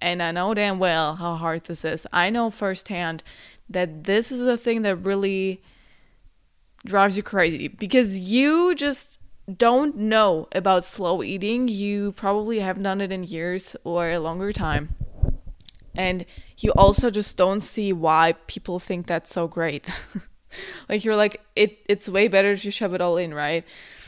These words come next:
Implement that by maybe being like, "Hey, I will listen to these three songs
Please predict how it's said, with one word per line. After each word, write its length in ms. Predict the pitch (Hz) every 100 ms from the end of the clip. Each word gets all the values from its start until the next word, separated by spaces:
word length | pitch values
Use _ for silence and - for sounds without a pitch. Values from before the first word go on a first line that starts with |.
| - - - _ _ _ _ _ _ _
Implement 480 | 220 233 226 180 165
that 300 | 156 170 196
by 160 | 185 180
maybe 240 | 175 175
being 260 | 175 180 175
like, 220 | 165 165
"Hey, 320 | 208 165 196 -
I 120 | 165
will 140 | 165 170
listen 220 | 170 185
to 160 | -
these 300 | 170 175 - -
three 260 | - 175 185
songs 640 | - 196 170 165 247 -